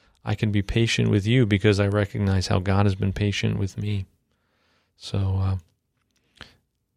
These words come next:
brothers and sisters, I just, uh, I know this is not something that is real popular, but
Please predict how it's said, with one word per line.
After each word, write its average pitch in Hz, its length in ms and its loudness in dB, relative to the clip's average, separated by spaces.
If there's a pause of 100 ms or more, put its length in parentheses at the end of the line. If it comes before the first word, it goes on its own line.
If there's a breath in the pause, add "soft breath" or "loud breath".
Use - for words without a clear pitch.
brothers 107 180 4
and 92 80 0
sisters, 101 320 0
I 98 80 6
just, 101 320 0 (260)
uh, - 160 -18 (160)
I 107 60 -4
know 110 160 4
this 104 220 2
is 98 140 0
not 101 200 4
something 104 400 2
that 95 140 0 (400)
is 95 140 -12
real 104 160 4
popular, 110 600 2 (720 soft breath)
but 92 280 2